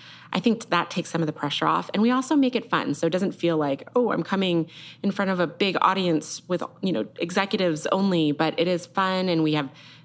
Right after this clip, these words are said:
music, and, you know, sometimes people come in in costume. So it makes it a little less serious, but also gets them trained up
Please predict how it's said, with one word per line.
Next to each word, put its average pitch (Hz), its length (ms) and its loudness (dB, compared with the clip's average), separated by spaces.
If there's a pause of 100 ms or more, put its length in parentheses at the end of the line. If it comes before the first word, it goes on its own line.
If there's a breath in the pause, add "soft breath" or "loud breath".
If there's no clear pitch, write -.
music, 208 560 2
and, 165 260 2 (120)
you 170 100 2
know, 147 40 2
sometimes 190 420 -2
people 170 200 0
come 180 180 0
in 175 60 4
in 165 80 2
costume. 175 420 0
So 185 100 0
it 180 40 0
makes 220 220 0
it 269 60 4
a 262 40 4
little 214 220 2
less 165 260 -2
serious, 151 480 0
but - 140 -2
also 170 240 0
gets - 280 -4
them 156 160 2
trained 156 480 0
up 135 240 -4